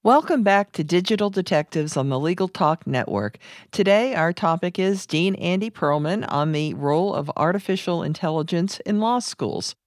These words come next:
He is the Dean and Professor of Law at Suffolk University Law School, and we will have his full bio listed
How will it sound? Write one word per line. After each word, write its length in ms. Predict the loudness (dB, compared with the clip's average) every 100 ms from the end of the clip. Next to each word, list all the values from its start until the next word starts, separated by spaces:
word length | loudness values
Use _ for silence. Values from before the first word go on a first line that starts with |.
| _
He 180 | 0 2
is 140 | 2
the 100 | -2
Dean 400 | -2 0 0 0
and 120 | -2 -4
Professor 520 | -4 -2 -2 -2 -4
of 200 | -4 -2
Law 380 | 0 0 0 -2
at 120 | -6
Suffolk 400 | -4 -4 -2 -4
University 680 | -2 -2 -2 -4 -4 -4 -4
Law 260 | 0 2 0
School, 500 | -2 -4 -4 -4 -8 -14 -20 -12
and 400 | -4 0 0 -2
we 180 | -2 -4
will 220 | -2 -2
have 320 | -2 0 -2 -2
his 220 | -6 -6
full 260 | -4 -4
bio 480 | -2 0 0 0 -2
listed 580 | -2 -2 -2 -2 -4